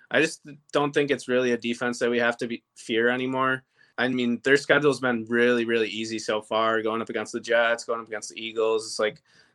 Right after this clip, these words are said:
I don't think they've really proven themselves as an elite defense.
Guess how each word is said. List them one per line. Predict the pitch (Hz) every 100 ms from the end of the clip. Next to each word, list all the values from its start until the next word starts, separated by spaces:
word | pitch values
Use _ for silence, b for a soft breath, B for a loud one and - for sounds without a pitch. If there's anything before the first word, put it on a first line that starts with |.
| -
I | 123
don't | 135
think | 147 131
they've | 127
really | 127 123 113
proven | - 117 117
themselves | 113 113 117 113 - -
as | - 117 113
an | 113
elite | 110 107 107 -
defense. | 107 104 107 110 - -